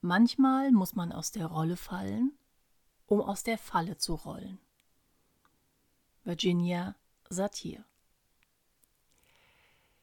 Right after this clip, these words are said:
Virginia Satir war eine der Pionierinnen in der Familientherapie. Sie war eine der ersten, die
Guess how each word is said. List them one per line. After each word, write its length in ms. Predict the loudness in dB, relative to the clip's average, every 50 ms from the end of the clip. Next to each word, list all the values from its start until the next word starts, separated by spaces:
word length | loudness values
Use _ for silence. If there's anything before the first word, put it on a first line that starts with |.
| _ _ _ _ _ _ _ _ _
Virginia 380 | -2 4 8 12 12 12 12 10
Satir 560 | 8 4 0 -2 0 4 6 6 6 6 4
war 400 | 2 2 2 0 0 -2 -2 0 2
eine 420 | 4 6 6 8 6 6 6 4
der 440 | 4 2 2 2 2 0 -2 -4 -8 -12 -14 _ _ _ _ _ _
Pionierinnen 1120 | -4 0 2 4 6 6 8 8 8 10 10 10 8 6 4 2 2 2 2 0 -2 -4 -6 -12 -18 -20 -20 -20 -20 -20 _ -4
in 300 | 0 2 4 4 4 2
der 160 | 2 -2 -4
Familientherapie. 1040 | -4 0 4 6 8 8 8 6 4 0 -2 -8 -8 -10 -12 -12 -14 -14 -14 -14 -16 -18 _ _ _ _ _ -20 _ _ _ _ _ _ _ _ -20 -20 -20 -20 -20 -20 -20 -20 _ _ _
Sie 180 | 0 2 6
war 60 | 6 8
eine 160 | 8 8 6
der 160 | 6 4 2
ersten, 560 | 2 4 4 6 6 6 6 8 10 10 10
die 320 | 10 8 4 0 -2 -4